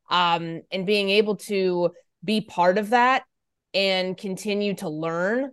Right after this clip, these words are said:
like, learning from the veterans. I mean, there's a reason that guys like that get signed to futures deals and get,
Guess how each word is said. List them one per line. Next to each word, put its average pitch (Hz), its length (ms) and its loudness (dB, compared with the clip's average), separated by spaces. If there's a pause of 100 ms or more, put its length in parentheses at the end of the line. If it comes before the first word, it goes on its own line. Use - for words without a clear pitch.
like, 170 200 -2
learning 180 380 2
from 214 140 -4
the 175 80 -2
veterans. 226 480 0
I - 20 -2
mean, 202 180 0
there's 202 200 2
a 202 60 -2
reason 226 340 0
that 208 160 0
guys 202 260 2
like 196 140 0
that 196 160 0
get 196 120 -4
signed 196 260 -2
to 180 40 -4
futures 190 460 -6
deals 165 400 -2
and 165 100 -8
get, 175 240 -2